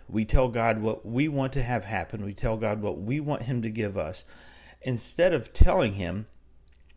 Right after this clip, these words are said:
we need to learn to inquire at Him. We need to learn to inquire with Him. We need to learn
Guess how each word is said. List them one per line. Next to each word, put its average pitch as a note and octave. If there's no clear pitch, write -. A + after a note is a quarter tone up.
we C#3
need A2
to B2+
learn G2
to A#2+
inquire B2
at F2+
Him. D2+
We C#3
need A2
to A2
learn G#2+
to A#2
inquire G#2+
with A2
Him. D#2+
We C#3
need A2+
to A2
learn A2